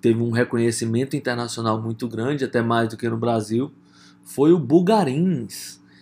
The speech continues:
que lançou As Plantas que Curam. É, eu, eu acho esse disco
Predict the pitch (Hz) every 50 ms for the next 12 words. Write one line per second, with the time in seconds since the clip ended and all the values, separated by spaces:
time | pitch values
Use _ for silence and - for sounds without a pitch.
0 | _ _ _ _ - 135 143 143 143 139 - - - 127 135 151 - - - -
1 | 139 135 - - - - - 123 131 131 - 160 - - 190 180 - - 135 135
2 | 156 180 175 156 117 104 104 - - - _ _ _ _ _ _ _ _ _ _
3 | _ _ _ - - 113 117 113 117 113 117 117 113 113 113 120 127 127 127 127
4 | - - 120 123 135 127 120 127 - - 156 - - 131 123 117 139 147 - -
5 | -